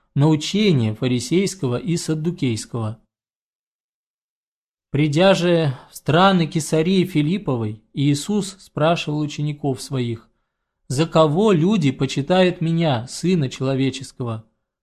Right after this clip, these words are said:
Они сказали: "Одни за Иоанна Крестителя, другие за Илью, а иные за Иеремию или за одного из пророков". Он говорит им:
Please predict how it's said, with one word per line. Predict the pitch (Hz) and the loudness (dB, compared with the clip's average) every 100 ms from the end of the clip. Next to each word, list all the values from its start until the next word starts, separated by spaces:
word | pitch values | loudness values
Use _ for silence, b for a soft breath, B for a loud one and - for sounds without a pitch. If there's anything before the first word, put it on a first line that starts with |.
| _ | _
Они | - 123 170 | -2 0 0
сказали: | 196 196 180 139 120 110 110 _ _ _ _ | 0 2 2 2 2 0 -6 _ _ _ _
"Одни | 135 120 139 240 208 | -2 2 2 4 4
за | 139 | 4
Иоанна | 131 127 185 208 202 | 4 6 6 6 2
Крестителя, | 196 196 190 - 151 143 131 123 120 143 | 0 -2 -2 -4 -4 -2 -2 -2 -4 -6
другие | 123 139 127 180 220 | -4 -2 0 0 2
за | 175 170 | 2 0
Илью, | - 175 196 143 135 139 127 - - | 0 0 2 2 2 2 0 -4 -6
а | 135 | -2
иные | 123 131 208 185 131 | 0 2 2 2 2
за | 123 | 0
Иеремию | 147 175 190 190 190 135 139 139 143 - | -2 0 2 2 2 2 0 0 -4 -6
или | 160 196 226 - | -4 -2 -4 -6
за | 135 127 | -4 -2
одного | 127 127 120 170 | -2 -2 0 0
из | 190 185 | 0 -4
пророков". | - 160 127 110 120 113 _ _ _ _ _ - | -4 -4 -4 -6 -8 -12 _ _ _ _ _ -2
Он | 156 151 | 0 0
говорит | 165 175 165 127 | 2 4 4 0
им: | 113 110 | -4 -6